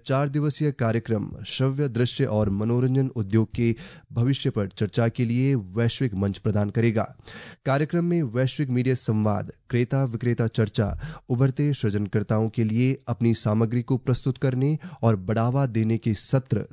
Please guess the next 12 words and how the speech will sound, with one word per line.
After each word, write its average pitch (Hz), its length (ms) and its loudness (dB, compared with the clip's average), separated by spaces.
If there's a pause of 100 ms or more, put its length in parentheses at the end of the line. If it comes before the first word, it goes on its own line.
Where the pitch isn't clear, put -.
तथा 113 200 0
कहानी 120 380 2
सुनाने 117 400 0
के 120 200 0
नए 117 380 0
जमाने 113 420 0
के 113 140 0
प्रारूपों 113 540 2
के 117 140 2
बारे 107 280 0
में 120 140 2
भी 127 260 0